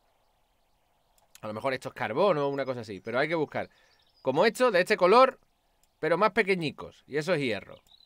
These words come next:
¿vale? Estaría guay para pillar uno que esté nuevo, que así he encontrado este de aquí. Pero, em,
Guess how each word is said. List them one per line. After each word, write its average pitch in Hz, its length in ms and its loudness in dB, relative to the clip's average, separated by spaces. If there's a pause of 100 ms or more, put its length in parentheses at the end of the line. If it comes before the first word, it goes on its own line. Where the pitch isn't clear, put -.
(420)
¿vale? 135 340 -10
Estaría 113 260 -6
guay 170 140 0
para 160 120 -4
pillar 135 240 -2
uno 170 180 -2
que 147 80 -4
esté 147 260 -4
nuevo, 208 340 2
que 147 120 -8 (200)
así 127 220 -8
he 135 40 2
encontrado 127 460 -2
este 127 180 -6
de 156 80 -2
aquí. 226 240 -4 (800)
Pero, 180 460 2
em, 110 880 -8